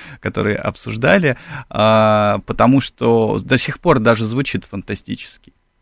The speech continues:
Но, тем не менее, это вполне, э, конкурентоспособное. Наверняка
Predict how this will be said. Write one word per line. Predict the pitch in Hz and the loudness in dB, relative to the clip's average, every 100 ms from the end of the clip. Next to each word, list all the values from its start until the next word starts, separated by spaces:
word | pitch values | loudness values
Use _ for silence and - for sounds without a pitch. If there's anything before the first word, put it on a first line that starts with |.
| _ | _
Но, | 117 104 | -2 0
тем | 113 | 2
не | 110 | 2
менее, | 107 151 196 135 107 | 4 4 4 4 2
это | 123 127 | 0 -6
вполне, | - - 98 98 104 127 135 | -8 -6 -4 0 0 2 2
э, | 117 104 101 104 104 - | 2 0 -2 -2 -4 -8
конкурентоспособное. | - 104 113 117 - - 95 - 123 127 107 | -8 -6 0 0 -2 -12 -12 -6 -4 0 0
Наверняка | 98 104 104 95 127 | 2 0 -2 0 2